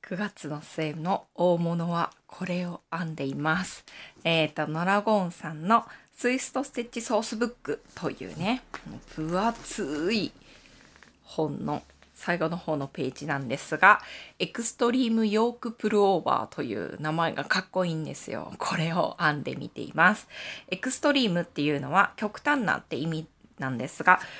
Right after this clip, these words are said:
このね、ツイストして作るステッチを毎段、こう、くるくる輪で編む、毎段、こう、ツイストしていくという意味で、で、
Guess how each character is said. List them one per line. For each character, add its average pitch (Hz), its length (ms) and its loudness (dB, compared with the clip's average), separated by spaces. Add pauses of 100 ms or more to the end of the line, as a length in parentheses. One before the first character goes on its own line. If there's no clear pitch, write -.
(140)
こ 226 60 2
の 240 120 4
ね、 277 200 -2
ツ 269 200 0
イ 285 80 4
ス - 140 0
ト 277 160 2
し - 60 0
て 247 160 -2
作 - 300 -2
る 175 100 2
ス - 100 -2
テ 180 140 0
ッ - 140 -10
チ 170 120 -2
を 156 100 2
毎 240 360 8
段、 254 360 8 (320)
こ 208 140 8
う、 208 60 4
く 254 120 6
る 214 80 4
く 180 100 0
る 151 120 2
輪 175 140 4
で 160 180 4
編 170 160 8
む、 160 220 0 (280)
毎 254 280 4
段、 262 360 0 (340)
こ 185 340 2
う、 - 20 -12 (1300)
ツ 190 140 4
イ 202 60 4
ス - 100 -2
ト 202 120 4
し - 100 0
て 185 120 4
い 175 60 4
く - 380 -4
と 233 120 0
い 143 420 -2
う - 120 -4
意 143 120 -8
味 - 240 -12
で、 202 200 0
で、 - 240 0